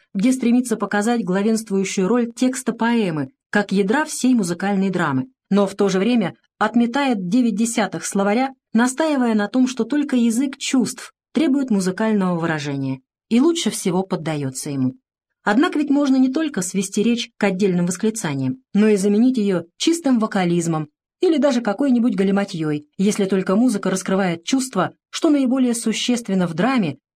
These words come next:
и что доказано многими страницами подлинно драматической музыки, как в опере, так и в других произведениях,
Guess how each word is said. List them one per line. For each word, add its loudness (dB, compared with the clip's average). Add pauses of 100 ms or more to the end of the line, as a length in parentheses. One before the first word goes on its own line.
и 2
что -2
доказано 0
многими 2
страницами 0 (200)
подлинно 2
драматической 0
музыки, -4 (260)
как 0
в -2
опере, 0 (180)
так 2
и 2
в -2
других -2
произведениях, -4